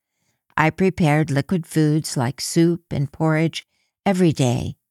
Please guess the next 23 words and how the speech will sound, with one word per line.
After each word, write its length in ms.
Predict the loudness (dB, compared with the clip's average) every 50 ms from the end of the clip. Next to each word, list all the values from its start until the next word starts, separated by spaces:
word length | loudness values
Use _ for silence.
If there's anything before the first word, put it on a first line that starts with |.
| _ _ _ _ _ _ _ _ 2
I 140 | 4 4
also 480 | 4 4 4 2 0 0 0 0 0 -2 0
asked 360 | 0 2 2 2 0 -2 0
him 120 | 0 0 0
to 120 | 0 0
recite, 640 | 0 0 0 0 0 0 2 2 2 0 -2 -6 -12 _ _ _ _ _ _ _ _ _ _ _ _ _
"Falun 360 | 0 2 4 4 4 4 4
Dafa 420 | 4 4 2 2 2 0 -4 -4 -2
is 220 | -2 -4 -4 -2
good. 500 | -2 0 2 2 2 2 0 -4 -8 -14 -20 _ _ _ _ _ _ _ _ _ _
Truthfulness, 720 | -6 -2 0 0 0 0 -2 -2 0 0 0 0 -2 -4 -6
compassion, 840 | -4 -4 -2 -2 0 0 2 2 2 2 0 0 0 0 0 -2 -4 _ _ _ _ _ _ _
forbearance 800 | -4 0 0 0 2 2 2 4 4 2 2 0 -4 -6 -8 -8 -4 -2
is 200 | -2 -2 -2 -2
good." 480 | 0 0 2 2 2 0 -4 -8 -14 -20 _ _ _ _ _ _ _ _ _ _ _ _ _ _ _ 0
I 120 | 0 0
showed 340 | 0 0 0 0 2 2 2
him 220 | 2 2 2 2
how 200 | 2 4 2 2
to 120 | 2 2 0
do 160 | 0 0 2
the 160 | 2 2 2
exercises 880 | 2 2 0 -2 -4 -4 0 0 0 0 0 -2 -2 -2 -2 -2 -4 -6